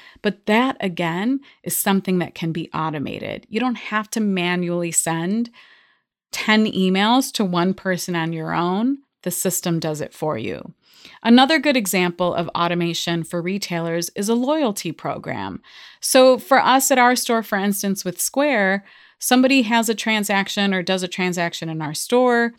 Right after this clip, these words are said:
and automatically the screen will pop up and ask, "Do they want to sign up for our loyalty program?" I usually explain it, tell them that we're not going to bombard them with text messages. That's usually closes the deal for us.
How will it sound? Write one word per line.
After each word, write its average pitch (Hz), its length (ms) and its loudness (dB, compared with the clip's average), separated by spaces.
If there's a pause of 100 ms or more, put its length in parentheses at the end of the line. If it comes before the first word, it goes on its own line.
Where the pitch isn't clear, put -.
(360)
and 185 160 -4
automatically 214 800 2
the 175 100 -2
screen 180 480 0
will 160 120 -4
pop 170 320 -6
up 233 240 2
and 170 180 -2
ask, 165 480 -4
"Do 175 140 -4
they 170 140 -2
want 180 240 0
to 233 40 0
sign 196 260 0
up 180 120 -2
for 175 160 -2
our 170 120 0
loyalty 160 500 -4
program?" 165 720 -4 (380)
I 285 80 2
usually 302 340 2
explain 185 580 0
it, 170 400 -2 (340)
tell 214 220 2
them 247 200 4
that 233 200 0
we're 220 140 2
not 208 240 4
going 202 220 4
to 196 60 4
bombard 180 640 4
them 180 200 2
with 185 180 -2
text - 360 -6
messages. 160 720 -4
That's 165 320 -6
usually 170 320 -4
closes 165 520 -4
the 165 100 -8
deal 160 280 -2
for 151 280 -4
us. 151 380 -4